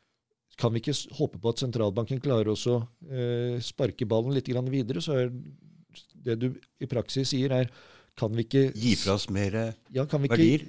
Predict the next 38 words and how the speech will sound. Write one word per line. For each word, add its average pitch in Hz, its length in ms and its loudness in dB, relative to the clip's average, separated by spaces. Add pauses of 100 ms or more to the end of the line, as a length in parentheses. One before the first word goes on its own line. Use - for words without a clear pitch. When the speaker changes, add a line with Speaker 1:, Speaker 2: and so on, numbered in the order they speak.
(100)
Speaker 1:
ikke, 131 120 -10
kan 135 200 0
vi 143 80 2
ikke - 160 -6
pantsette 147 680 0 (140)
barnebarna 123 640 4
våre 151 420 2
enda 135 220 2
litt 170 180 0
mer? 233 200 -2 (240)
Speaker 2:
Mhm. 101 360 -6
Speaker 1:
Kan 135 160 -2
vi 139 120 0
ikke 156 160 0 (520)
frarøve 127 760 2
framtiden 123 560 -2 (100)
enda 113 200 0
litt 131 180 -2
mer 147 140 0
kjøpekraft 143 580 -4
enn 147 200 -4
vi 160 80 -2
allerede 131 400 0
har 151 120 -2
gjort?» 220 300 -6 (640)
Og 131 480 2
for 135 160 -8
meg 156 160 -2
er 123 100 4
det 117 80 2
sånn, 113 200 0 (200)
en, 127 120 -6 (1000)
sorry, 131 300 2 (360)
det 117 160 0 (800)
frister - 640 -6
ikke 185 160 -4
meg, 123 160 -2
altså. 113 220 -6